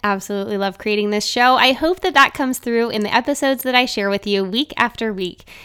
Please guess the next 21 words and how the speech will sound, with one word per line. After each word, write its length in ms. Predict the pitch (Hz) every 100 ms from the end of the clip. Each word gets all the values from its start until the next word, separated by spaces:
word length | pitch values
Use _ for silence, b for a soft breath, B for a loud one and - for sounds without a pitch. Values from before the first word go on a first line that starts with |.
| B -
It's 160 | 220
really, 500 | 202 214 226 220 226
really 380 | 208 202 196 202
fun 320 | - 196 190
to 80 | 185
be 80 | 202
able 180 | 185 190
to 120 | 202
deep 240 | 185 214
dive 240 | - 196 190
into 220 | 196 196
some 160 | 202 190
of 100 | 185
these 180 | 190
topics, 460 | - 262 262 269 -
ideas, 460 | 208 214 202 196 190
and 200 | 208 190
thoughts 280 | 185 - -
that 120 | 214
I 100 | 214
have 380 | 185 185 185